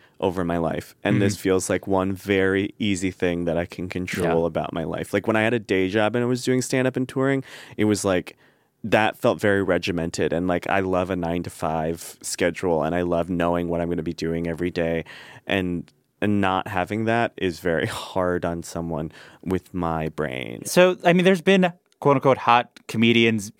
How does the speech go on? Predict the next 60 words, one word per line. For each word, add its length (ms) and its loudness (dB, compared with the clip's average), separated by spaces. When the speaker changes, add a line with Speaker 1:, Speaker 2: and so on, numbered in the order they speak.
Speaker 2:
I 80 6
mean, 100 2
you 100 2
feel 140 4
like 180 4
we 120 2
grew 200 4
up 60 2
at 20 -20
the 80 -6
same 220 0
time 320 2
of, 120 0
like, 260 2
Dane 180 4
Cook, 320 2
part 200 4
of 60 -2
his 140 0
thing 200 2
was 100 2
that 80 0
he 60 0
presented 440 0
as, 280 -2
like, 240 2
"I'm 400 0
a 40 -4
sexualized 720 2
Speaker 1:
Yeah. 200 2
Speaker 2:
person." 420 -2
But, 180 0
um, 420 4
you've 120 -2
talked 180 4
about, 140 6
like, 160 4
Guy 160 4
Branum 320 4
has 120 2
the 100 0
thing 240 0
about 260 0
gay 140 2
men, 480 2
either, 220 0
like, 240 2
go-go 260 2
boys 340 2
or 120 -2
drag 280 4
queens, 260 2
'cause 200 -2
you're 100 4
Speaker 1:
Yeah. 20 4
Speaker 2:
either 200 2
entirely 480 0
sexualized 560 2
or 80 -2
entirely 500 -2